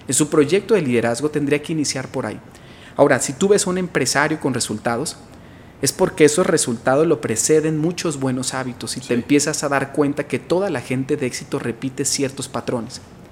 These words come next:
Speaker 1: Y esos patrones, muchos de esos patrones vienen en estos libros que acabo de mencionar. Entonces,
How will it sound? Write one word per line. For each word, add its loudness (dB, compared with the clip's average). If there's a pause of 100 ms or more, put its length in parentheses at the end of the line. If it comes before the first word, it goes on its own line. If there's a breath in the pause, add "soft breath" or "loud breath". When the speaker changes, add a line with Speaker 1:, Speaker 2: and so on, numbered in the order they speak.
(380)
Speaker 1:
Y 4
esos 4
patrones, 2
muchos 2
de 4
esos 0
patrones 0
vienen 2
en 0
estos -4
libros -2
que -6
acabo -2
de 0
mencionar. -4 (540 loud breath)
Entonces, 2